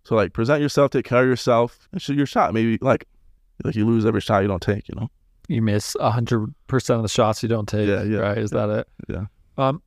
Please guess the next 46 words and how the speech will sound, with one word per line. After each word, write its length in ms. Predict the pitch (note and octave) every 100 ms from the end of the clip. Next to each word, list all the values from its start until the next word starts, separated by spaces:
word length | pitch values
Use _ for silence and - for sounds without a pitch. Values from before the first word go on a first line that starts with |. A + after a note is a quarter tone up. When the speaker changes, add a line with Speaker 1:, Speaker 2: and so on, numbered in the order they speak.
| -
Speaker 2:
I 80 |
would 100 | E3+
agree. 380 | D3+ C3 D3+ D#3+ -
I've 140 | C#3 C#3+
done 160 | C3+
extensive, 760 | A#2 - D3 B2+ C3+ B2+ A#2 A2+
Speaker 1:
Extensive 600 | - - G2 G#2 A2 G#2+
Speaker 2:
extensive 600 | A#2 - - C#3 A#2+ A#2+
research, 460 | A#2 A#2+ - C3 G#2+
Speaker 1:
women 180 | G#2 G2
research. 300 | F#2+ - -
Speaker 2:
um, 440 | G#2+ G#2 G2 F#2+ -
on, 340 | G#2 G2+ G2+
yes, 400 | G#2+ A2 G#2 -
exactly, 440 | A#2 G#2 G#2+ G2+ A#2+
on 140 | G2+
this 120 | G2
topic. 400 | - A2+ A#2+ C3+ _ _ -
I've 240 | A2 G#2+
talked 240 | A#2 G#2 -
to 120 | G#2+
at 160 | G2+
least 380 | G#2+ A2 G2+ - - _ _ -
twenty 260 | D3 C3+
other 160 | B2 A2+
guys. 480 | B2 A#2 B2 B2+ - -
Speaker 1:
<laughs> 180 | - _
Twenty 220 | - C3
Speaker 2:
Ma-, 60 | A#2
Speaker 1:
other 120 | A#2
women, 300 | A2+ A#2+ A#2+
my 100 | G#2+
Speaker 2:
I 20 |
don't, 80 | A#2
Speaker 1:
lot. 220 | A#2+ B2+ - -
Speaker 2:
I 120 | D#3
don't, 200 | C#3+ C3+ D#3
no, 180 | F3
no, 140 | E3+ D3
twenty 220 | D#3 D#3+
other 140 | D#3 C#3
guys 340 | C3+ B2+ C#3
on 140 | C3+ C3+
this 120 | B2
topic, 380 | C3+ C3 D3+ -
and 320 | B2 A#2 A2+